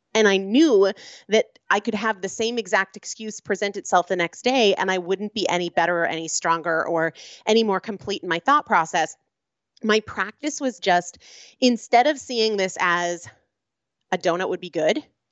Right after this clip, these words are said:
and not having the donut would suck, I would ask myself to see all of it, right? The entire perspective, instead of just this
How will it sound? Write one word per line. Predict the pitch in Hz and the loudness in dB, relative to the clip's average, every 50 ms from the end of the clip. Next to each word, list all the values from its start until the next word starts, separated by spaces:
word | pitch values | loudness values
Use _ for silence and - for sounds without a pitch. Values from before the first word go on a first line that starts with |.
| _ - | _ -8
and | 170 180 180 165 | -8 -6 -4 2
not | 175 160 165 - | 4 4 4 4
having | - 185 170 165 175 | 2 -2 -4 -4 -4
the | 175 175 | -8 -4
donut | 165 180 165 165 170 147 | -2 -2 -2 0 -2 -2
would | 135 170 156 | -4 -6 -8
suck, | - - - 143 - - - - _ _ _ _ _ _ _ _ _ _ _ _ _ _ _ _ _ _ | -8 -4 0 0 0 0 0 -6 _ _ _ _ _ _ _ _ _ _ _ _ _ _ _ _ _ _
I | - 233 240 | 2 4 4
would | 247 254 - - | 4 4 2 2
ask | 214 208 226 254 - - | 2 0 0 0 -4 -6
myself | 311 302 294 - - 226 214 - - | -6 -6 -4 0 0 0 0 0 -2
to | - 202 | -6 -6
see | 190 - - - 208 202 190 185 185 180 170 - _ _ _ _ _ _ _ _ _ _ _ _ _ - | -6 -8 -10 -6 -6 -4 -2 -2 -2 -2 -4 -4 _ _ _ _ _ _ _ _ _ _ _ _ _ 4
all | - 165 165 160 160 147 156 | 6 6 6 4 2 -2 -4
of | 120 - | -4 -4
it, | 104 - - - - - - _ _ - | -4 -4 -4 -6 -10 -12 -12 _ _ 0
right? | 160 170 170 180 - 180 | 0 2 2 0 -2 -2
The | 190 202 202 | 0 2 2
entire | 196 190 196 - - - - - 247 233 226 233 226 226 | 2 0 -2 -6 -10 -8 -2 0 0 2 2 2 2 0
perspective, | 226 - - 190 175 - - - - 147 156 _ - 277 302 320 285 - - - - - - - | 0 -2 -6 -6 -4 -4 -4 -2 -2 -2 -2 _ -4 -2 -2 -2 -4 -6 -12 -16 -20 -20 -10 0
instead | - 233 240 220 - - - - 254 269 277 | 0 0 0 0 -4 -8 -2 0 2 2 2
of | 302 262 214 | 0 -2 -2
just | - 202 202 202 - - | -4 -4 -4 -4 -4 -2
this | 185 175 175 - | -2 -2 -2 -4